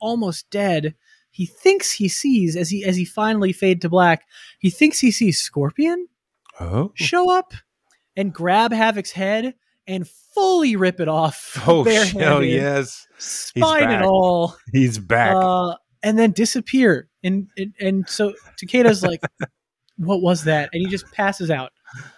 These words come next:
Speaker 1: on this island, just, like, on the beach. He's like, "I don't, I don't know what that was."
Speaker 2: Mm.
Speaker 1: Um, a little while later,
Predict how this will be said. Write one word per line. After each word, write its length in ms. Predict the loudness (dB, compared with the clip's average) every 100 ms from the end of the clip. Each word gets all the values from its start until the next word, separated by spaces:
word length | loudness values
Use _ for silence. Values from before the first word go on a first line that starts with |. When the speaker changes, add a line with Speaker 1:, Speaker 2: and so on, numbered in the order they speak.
| _ _
Speaker 1:
on 160 | 0 0
this 140 | 2
island, 400 | 2 2 2 -2
just, 160 | -6 -6
like, 120 | -2
on 140 | 0 0
the 80 |
beach. 280 | 0 -4 -6
He's 100 | -8
like, 140 | -6 0
"I 100 | 0
don't, 180 | 0 -4 -10
I 100 | -8
don't 160 | -8
know 100 | -8
what 120 | -12
that 120 | -14 -16
was." 220 | -18 -20 _ -14
Speaker 2:
Mm. 240 | -12 -12 -18 _ _ _ _
Speaker 1:
Um, 480 | 0 0 0 -4 -10 -6
a 40 |
little 200 | -2 2
while 280 | 4 4 2
later, 420 | 2 0 0 -4